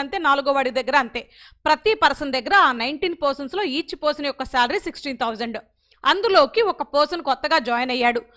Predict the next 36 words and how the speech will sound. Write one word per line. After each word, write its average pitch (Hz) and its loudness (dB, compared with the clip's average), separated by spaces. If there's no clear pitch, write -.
జాయిన్ 359 4
అయిన, 339 0
అయ్యేటప్పుడు 285 -2
వాడి 269 2
శాలరీ 262 2
ట్వంటీ 262 -4
థౌజండ్ 240 -2
అని 262 -8
చెప్తున్నాడు. 247 -4
అయితే 262 -4
ఇప్పుడు 277 -6
మొత్తం 240 -6
మీద 330 -2
గ్రూప్ 349 -6
యొక్క 320 -2
యావరేజ్ 285 2
శాలరీ 254 0
ఎంత 233 -6
అని 262 2
అడుగుతున్నాడు. 254 -2
ఇది 330 -6
మన 247 -2
క్వశ్చన్. - -12
జాగ్రత్తగా 311 4
అబ్జర్వ్ 247 -4
చేయండి. 302 -2
ఒక 339 -6
గ్రూపులోకి 302 0
యాడ్ 247 4
అవ్వాలంటే 233 -2
గ్రూప్ 320 -6
దగ్గర 294 0
ఎంత 240 -8
యావరేజ్ 262 4
ఉంటే 294 -4
వీడు 294 -4